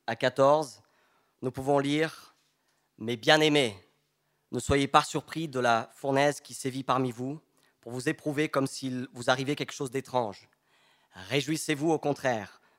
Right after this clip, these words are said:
de la part que vous prenez aux souffrances de Christ, afin d'être aussi dans la joie et dans l'allégresse lorsque sa gloire sera dévoilée.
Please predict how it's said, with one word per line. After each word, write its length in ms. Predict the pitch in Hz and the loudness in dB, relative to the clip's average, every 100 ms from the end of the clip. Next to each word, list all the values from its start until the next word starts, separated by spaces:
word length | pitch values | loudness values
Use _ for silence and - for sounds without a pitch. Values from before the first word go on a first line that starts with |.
| _ | _
de 60 | 120 | 2
la 120 | 123 | 4
part 260 | 147 139 | 4 2
que 100 | - | -2
vous 140 | 127 127 | -10 -10
prenez 380 | - 147 139 143 | -2 0 2 0
aux 80 | |
souffrances 400 | 127 131 - 131 | -4 -10 -4 -4
de 80 | 127 | -4
Christ, 520 | - 123 113 - _ _ _ _ _ | -10 -12 -12 -16 _ _ _ _ _
afin 260 | - 117 139 | -12 2 2
d'être 220 | 143 139 | 4 0
aussi 220 | 156 - | -6 -4
dans 140 | 160 143 | 0 4
la 100 | 135 | 4
joie 300 | 127 143 151 | 4 4 4
et 20 | |
dans 100 | 131 | 4
l'allégresse 600 | 127 131 113 127 135 - | 0 0 -2 0 0 -4
lorsque 320 | 131 113 - | -10 -10 -12
sa 220 | 123 - 113 | -10 -8 -6
gloire 420 | 117 127 131 131 | 0 4 4 2
sera 280 | - 117 117 | -6 -8 -6
dévoilée. 480 | 117 117 113 101 | -4 -4 -2 -6